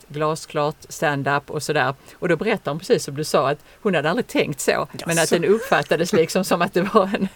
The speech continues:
Speaker 1: inte en riktig man, utan någonting annat. Ja.
Speaker 2: Ja, ja.
Speaker 1: Ja, så
Speaker 2: Okej.
Speaker 1: det skrattade de gamle gott åt.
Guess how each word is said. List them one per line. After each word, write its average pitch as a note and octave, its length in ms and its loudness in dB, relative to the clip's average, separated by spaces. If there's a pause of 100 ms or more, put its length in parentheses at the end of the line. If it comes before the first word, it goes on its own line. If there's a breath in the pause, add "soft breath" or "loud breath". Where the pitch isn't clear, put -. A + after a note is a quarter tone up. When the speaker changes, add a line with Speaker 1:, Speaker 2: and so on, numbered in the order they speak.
(320 loud breath)
Speaker 1:
inte F3+ 160 -4
en D#3 60 -2
riktig F#3+ 320 -2
man, D#3+ 200 0
utan D#3 220 -10
någonting D3+ 260 -10
annat. D#3 220 -10
Ja. D3 60 -8 (120)
Speaker 2:
Ja, C3 200 -2
ja. D3+ 60 -4 (200)
Speaker 1:
Ja, - 200 -10
så - 120 -4
Speaker 2:
Okej. - 20 2
Speaker 1:
det - 80 0
skrattade E3+ 340 2
de C#3+ 140 -4 (220)
gamle C#3+ 280 0
gott C#3 200 -4
åt. C#3+ 220 -12